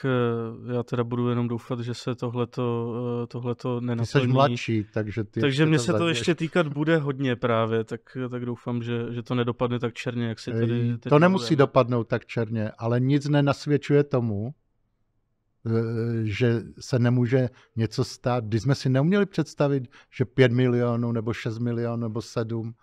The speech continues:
Speaker 2: milionů Ukrajinců v loni se někam pohne a někam půjde.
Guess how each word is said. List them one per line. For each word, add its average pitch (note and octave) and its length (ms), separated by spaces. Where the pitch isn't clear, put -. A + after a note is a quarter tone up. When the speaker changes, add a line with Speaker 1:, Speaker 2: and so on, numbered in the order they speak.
Speaker 2:
milionů A#2+ 480
Ukrajinců A2+ 1000
v G#2 120
loni A#2 280
se - 160
někam A2+ 300
pohne G2+ 560
a A2 100
někam G#2+ 360
půjde. F#2 420